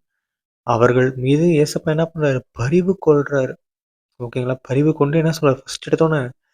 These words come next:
"அழாதீங்கன்றாரு." அதே தான் நம்மளையும் பார்த்து சொல்றாரு ஏசப்பா. நாம படுற கஷ்டத்தெல்லாம் பார்த்து அவரு பரிவு கொள்றாரு. But நாம என்ன பண்ணணும்?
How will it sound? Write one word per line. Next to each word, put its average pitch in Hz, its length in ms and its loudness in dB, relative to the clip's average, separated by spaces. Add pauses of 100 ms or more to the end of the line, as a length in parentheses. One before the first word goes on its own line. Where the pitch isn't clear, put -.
(320)
"அழாதீங்கன்றாரு." 156 1000 -2 (220)
அதே 131 280 0
தான் 143 140 0
நம்மளையும் 131 340 -4
பார்த்து 131 220 -4
சொல்றாரு 123 440 -4
ஏசப்பா. - 300 -14 (760)
நாம 110 320 -2
படுற 139 240 -2
கஷ்டத்தெல்லாம் 135 600 -2
பார்த்து 143 400 -4
அவரு 135 260 0
பரிவு 147 400 -2
கொள்றாரு. 123 440 -2 (120)
But 135 160 4
நாம 127 240 -4
என்ன 131 180 -4
பண்ணணும்? 135 340 -8